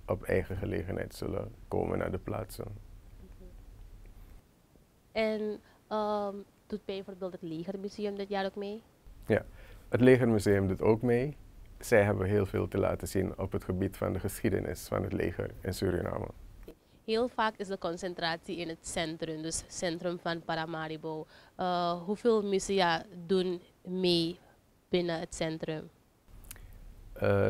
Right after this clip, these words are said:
Speaker 1: dan zou ik moeten tellen. Wat ik wel kan zeggen is dat Kommerwijnen vertegenwoordigd is door het, eh, Verhalenmuseum en de Bonit-, de Bonitrail. Eh, dat is in Frederiksdorp.
Speaker 2: Mm, mhm.
Speaker 1: Ja,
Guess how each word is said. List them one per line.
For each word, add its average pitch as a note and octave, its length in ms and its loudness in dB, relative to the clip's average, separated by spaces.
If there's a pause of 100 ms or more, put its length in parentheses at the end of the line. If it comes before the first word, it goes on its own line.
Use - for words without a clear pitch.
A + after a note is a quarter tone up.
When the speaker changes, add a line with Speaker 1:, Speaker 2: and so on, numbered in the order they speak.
Speaker 1:
dan G#2 80 4
zou A#2+ 180 8
ik A#2 60 4
moeten A#2+ 300 2
tellen. B2+ 300 8
Wat A2+ 160 6
ik G2 80 4
wel G#2 160 6
kan B2+ 180 2
zeggen B2 360 4
is G#2 160 2
dat G2+ 180 2
Kommerwijnen G#2 680 6 (460)
vertegenwoordigd G#2 800 4
is G#2 160 4
door G2 300 4
het, F#2+ 300 0
eh, G2 520 4 (720)
Verhalenmuseum A2 920 6
en G2 140 4
de F#2+ 80 4
Bonit-, G2+ 560 4
de F#2+ 80 6
Bonitrail. G#2 680 6 (140)
Eh, G2 120 0 (320)
dat F#2+ 180 -2
is F#2 120 -4
in F#2+ 60 -2
Frederiksdorp. G#2 800 6 (240)
Speaker 2:
Mm, G#3 120 -12
mhm. G3+ 720 -8
Speaker 1:
Ja, - 160 4